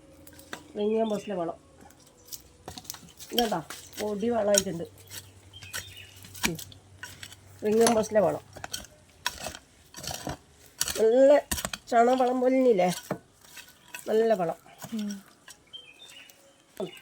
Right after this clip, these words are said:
Speaker 1: കരിയില മാത്രം ഇട്ട് വെച്ചേ. കരി-, ഒന്നിൻ്റെ അകത്ത് പിന്നെ മറ്റുള്ള ആ, ഇതെല്ലാം വേസ്റ്റിലിട്ട് ഇതിൻ്റെ അകത്ത്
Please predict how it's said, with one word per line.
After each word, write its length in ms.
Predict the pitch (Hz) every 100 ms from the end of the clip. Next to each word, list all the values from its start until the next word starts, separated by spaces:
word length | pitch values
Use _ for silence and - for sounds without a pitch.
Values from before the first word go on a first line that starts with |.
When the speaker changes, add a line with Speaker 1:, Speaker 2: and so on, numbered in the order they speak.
| - -
Speaker 1:
കരിയില 320 | 233 247 269 262 226
മാത്രം 200 | 226 214
ഇട്ട് 120 | 190
വെച്ചേ. 380 | 175 185 196 240 - - - - -
കരി-, 360 | 220 214 220 -
ഒന്നിൻ്റെ 220 | 262 294 311
അകത്ത് 200 | 302 339 403 - - - - - - - - - - - - 247
പിന്നെ 300 | 254 247 240
മറ്റുള്ള 280 | 254 285 277 262 254 254
ആ, 20 | 247 247 240 247 254 233
ഇതെല്ലാം 280 | 269 247 254 247
വേസ്റ്റിലിട്ട് 540 | 240 262 233 214 294 494 - - - - -
ഇതിൻ്റെ 220 | 262 277
അകത്ത് 180 | 269 294